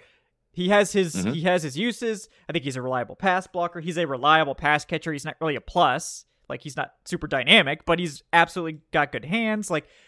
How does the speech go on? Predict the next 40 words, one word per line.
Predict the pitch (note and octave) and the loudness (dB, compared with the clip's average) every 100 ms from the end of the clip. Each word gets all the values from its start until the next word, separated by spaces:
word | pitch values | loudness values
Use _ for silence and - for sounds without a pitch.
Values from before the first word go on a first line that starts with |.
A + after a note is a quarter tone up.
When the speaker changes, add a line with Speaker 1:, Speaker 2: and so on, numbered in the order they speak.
| _ | _
Speaker 1:
I | - | 4
don't | B3+ - | 4 4
really | F3+ A#3 | 4 4
have | G#3 F#3 | 4 2
any | F3+ G3+ | 2 2
issue | F3+ F3 F3+ | 2 0 -4
with | |
Tyler | - F3 D#3+ | -2 0 0
Allgeier. | D3+ D#3 | -2 -4
This | D3+ D3 | -6 -6
is | C#3 | -6
not | D#3 D#3+ | -4 -4
a | |
slight | C#3 - D3+ - | -4 -4 -4 -4
at | - | -6
Tyler | D#3+ C#3+ | -2 0
Allgeier. | C3+ B2+ C3 A2 - _ _ _ _ _ | -2 -4 -8 -10 -12 _ _ _ _ _
You | D3+ | -10
spent | - - G#3 | -6 -2 -2
the | E3 - | -4 -8
eighth | E3+ E3 D#3+ - _ _ - | -4 -4 -6 -16 _ _ -2
overall | D3+ D3 D3+ D#3 | 0 0 2 2
pick | D3+ D#3 C3+ - | 0 -4 -4 -6
on | D3 | -10
Bijan | C3 C3+ D#3+ E3+ D#3+ | -8 -10 -6 -4 -2
Robinson, | C#3 D3+ C#3 B2+ C#3 A#2+ | 2 2 2 -4 -10 -6
and | D3+ | -2
you're | F3+ | -2
using | F3 B3+ B3+ | 0 -2 -2
him | A3+ | -2
like | A#3+ | -2
Speaker 2:
Mm-hmm. | A#3 B2+ | 0 8
Speaker 1:
a | |
bit | A3+ C4 - | 8 8 0
player | - C4 F#4 A3 D#3 | 0 0 2 4 2
in | G3 | 2
your | G#3+ B3 | 0 0
offense. | E4+ F#4 F3+ C3 | -2 -2 -4 -4
And, | F#3 | -6
like, | G#3+ | -6